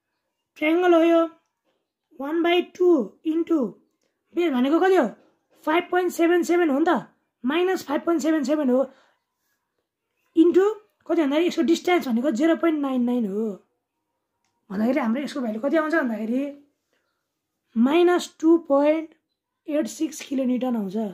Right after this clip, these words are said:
ठिक छ, र पी टू भनेको के भन्दाखेरि यो नि ट्रायङ्गलै हो। ट्रायङ्गल भनेको हाफ इन्टु यो यहाँ यति छ, यहाँदेखि यहाँसम्म भनेको हाम्रो कति हो? ट्वेन्टी थ्री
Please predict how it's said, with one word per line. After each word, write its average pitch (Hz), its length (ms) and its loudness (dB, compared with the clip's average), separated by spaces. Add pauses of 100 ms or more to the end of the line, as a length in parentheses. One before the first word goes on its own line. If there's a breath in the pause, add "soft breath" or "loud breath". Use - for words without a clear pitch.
(880)
ठिक 302 160 -6
छ, 254 60 -4
र 311 100 4 (120)
पी 349 120 6
टू 349 200 0
भनेको 240 280 -2
के 320 180 0
भन्दाखेरि 269 260 -2
यो 330 100 2
नि 339 120 -2
ट्रायङ्गलै 311 460 0
हो। 294 160 4 (480 soft breath)
ट्रायङ्गल 311 320 -4
भनेको 254 240 -4
हाफ 277 420 -2 (500)
इन्टु 302 340 0 (840)
यो 269 80 -4
यहाँ 311 240 0
यति 349 240 -4
छ, - 20 -2
यहाँदेखि 330 500 2
यहाँसम्म 330 320 0
भनेको 226 200 -4
हाम्रो 247 160 -4
कति 330 180 2
हो? 302 120 2 (680)
ट्वेन्टी 330 340 2 (120)
थ्री 320 220 2